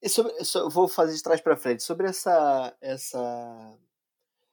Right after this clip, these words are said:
essa loja, eu acho que é alguma questão assim, eu, é, se você for nessas lojas, nessas magazines de roupas, você sempre encontra alguma coisa que é meio inspirado em basquete, né, em futebol americano. Sempre tem, tipo, a camisa, assim,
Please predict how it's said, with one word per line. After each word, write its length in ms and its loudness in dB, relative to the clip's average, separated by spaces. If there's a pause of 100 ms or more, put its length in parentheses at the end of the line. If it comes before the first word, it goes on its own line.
(300)
essa 200 -6
loja, 300 -2
eu 80 0
acho 160 -4
que 60 -4
é 40 0
alguma 240 -4
questão 300 -4
assim, 300 -2
eu, 240 -2 (140)
é, 100 -20 (140)
se 140 -8
você 180 -6 (260)
for 120 -2
nessas 280 -2
lojas, 480 -2
nessas 260 -12
magazines 540 -4
de 80 -12
roupas, 680 -4 (440)
você 140 -20
sempre 260 -10
encontra 320 -4
alguma 280 -2
coisa 360 -4
que 160 -4
é 60 2
meio 320 -6
inspirado 680 -4
em 80 -14
basquete, 840 -6
né, 100 -16
em 120 -14
futebol 280 -4
americano. 440 -6
Sempre 220 -12
tem, 100 -8
tipo, 180 -8
a 60 -6
camisa, 520 -10
assim, 340 -16